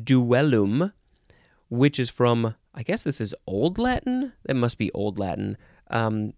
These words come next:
maybe there, that word is duellum. It doesn't specifically say. Uh, and that means war. So war in Old Latin was duellum,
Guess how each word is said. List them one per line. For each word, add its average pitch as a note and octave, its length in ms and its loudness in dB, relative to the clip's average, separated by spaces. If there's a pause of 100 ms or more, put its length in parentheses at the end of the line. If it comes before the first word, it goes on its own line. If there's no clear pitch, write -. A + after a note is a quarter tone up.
maybe B2+ 300 2
there, B2 380 2
that A2+ 180 0
word A#2+ 160 4
is A2+ 120 0
duellum. A2+ 600 4
It A#2 80 -6
doesn't A2+ 260 0
specifically A#2 560 -2
say. A2 380 0 (420)
Uh, A#2+ 160 2
and B2 100 2
that G#3 120 2
means G3+ 200 0
war. G#2+ 600 2 (360)
So - 280 0
war A#2 680 4 (280)
in F2 220 -2
Old B2 220 2
Latin A#2+ 560 0
was A2+ 220 -2
duellum, A2 640 2